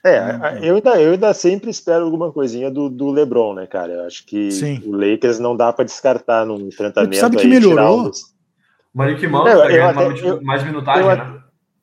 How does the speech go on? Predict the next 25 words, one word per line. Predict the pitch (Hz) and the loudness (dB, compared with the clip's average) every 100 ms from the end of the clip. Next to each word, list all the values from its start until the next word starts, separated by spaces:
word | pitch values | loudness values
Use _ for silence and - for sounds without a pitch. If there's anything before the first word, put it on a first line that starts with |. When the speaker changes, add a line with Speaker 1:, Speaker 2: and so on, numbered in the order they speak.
| - | -18
Speaker 1:
at-, | 151 | -4
eu | 156 | 2
até | 156 185 | 2 2
tinha | 196 226 | -2 -2
anotado | 202 180 151 156 156 | -4 -2 2 2 2
uma, | 143 123 | 0 0
uma | 113 113 | -2 -4
provocação | 110 113 110 113 113 - 113 | -4 -2 -2 0 -2 -2 -4
pra | 123 | -2
você, | 104 101 - 104 | -2 -4 -4 -2
é | |
o | 117 | 0
seguinte, | 117 143 139 131 - - | -2 -4 -4 -6 -10 -8
é, | 98 98 - - _ _ _ _ _ | -6 -6 -8 -18 _ _ _ _ _
pivô | 127 98 104 139 | -4 -2 2 4
é | 147 | 6
a | 143 | 4
nova | 127 139 143 143 | 4 2 2 0
posição | 139 117 113 - 120 127 | 0 -2 -2 0 0 0
oficial | 113 - 107 104 156 | -2 -4 -4 -2 -2
do | |
LeBron | 131 101 98 95 | -2 -2 -2 -2
James | 101 180 180 | -2 -2 -4
na | 107 101 | -4 -2
carreira, | 87 104 151 | 0 2 0